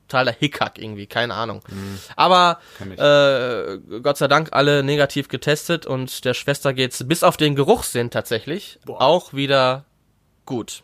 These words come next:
Speaker 2: Immer noch?
Speaker 1: Aber das
Speaker 2: Die
Speaker 1: ist
Speaker 2: riecht immer
Speaker 1: immer
Speaker 2: noch
Speaker 1: noch
Speaker 2: nicht so richtig?
Speaker 1: Die riecht immer noch nicht so richtig.
Speaker 2: Oh
Speaker 1: Ich
Speaker 2: Gott.
Speaker 1: weiß, ich überleg manchmal, ob das vielleicht auch daran liegt, dass man auch vorher gar nicht so bewusst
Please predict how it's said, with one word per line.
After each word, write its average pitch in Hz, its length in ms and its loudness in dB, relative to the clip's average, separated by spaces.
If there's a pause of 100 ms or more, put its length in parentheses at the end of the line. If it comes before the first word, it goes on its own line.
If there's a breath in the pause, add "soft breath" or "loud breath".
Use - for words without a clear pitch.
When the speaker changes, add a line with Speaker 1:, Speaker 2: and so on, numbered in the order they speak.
(140)
Speaker 2:
Immer 190 240 4
noch? 151 100 4
Speaker 1:
Aber 135 80 4
das 156 120 0
Speaker 2:
Die 156 60 0
Speaker 1:
ist 151 60 0
Speaker 2:
riecht 160 140 -2
immer 185 120 4
Speaker 1:
immer 190 80 6
Speaker 2:
noch 175 60 4
Speaker 1:
noch 175 60 4
Speaker 2:
nicht - 100 -2
so 131 80 -4
richtig? 135 420 -4 (520)
Speaker 1:
Die 165 80 0
riecht 175 160 -4
immer 208 140 2
noch 170 100 2
nicht 135 120 -4
so 131 60 -8
richtig. 117 220 -6
Speaker 2:
Oh - 40 -6
Speaker 1:
Ich - 60 -10
Speaker 2:
Gott. 180 120 4
Speaker 1:
weiß, 214 180 0 (240 loud breath)
ich 175 140 -8
überleg 190 320 2
manchmal, 196 360 2
ob 180 80 0
das 185 160 -6
vielleicht 180 240 0
auch 165 60 -2
daran 165 220 0
liegt, 160 100 -4
dass 156 100 -10
man 156 140 0
auch 139 120 0
vorher 160 360 4
gar 123 160 0
nicht 127 180 -4
so 143 160 2
bewusst 139 600 -2